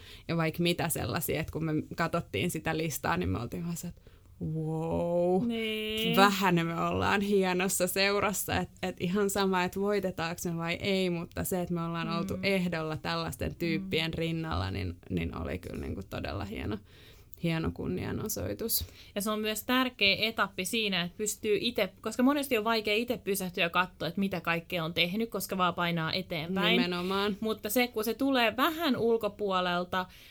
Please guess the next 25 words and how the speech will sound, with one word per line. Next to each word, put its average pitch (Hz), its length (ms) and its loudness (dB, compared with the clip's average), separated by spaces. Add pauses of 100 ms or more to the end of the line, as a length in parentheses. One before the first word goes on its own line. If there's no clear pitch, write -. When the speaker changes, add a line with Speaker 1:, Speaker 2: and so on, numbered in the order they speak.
(380)
Speaker 2:
ja 196 80 4
se 214 120 2
osuu 233 340 2
jotenkin 202 380 0
niin 254 220 10
hyvin 190 340 4
siihen 180 280 0
hermoon 185 460 2
ja 165 80 0
pysäyttää, 180 1000 4 (180)
niin 185 160 -2
sit 220 140 0
sitä 180 320 2 (340)
tajuaa 165 480 2
katsoa 165 440 0
taakkepäin, 170 840 -2
että 202 200 -4
no 202 60 0
hei, 202 220 2
on 320 180 4
tässä 233 200 2
aika 208 280 4
pitkä 165 360 -2
matka 151 360 -2
jo - 140 -6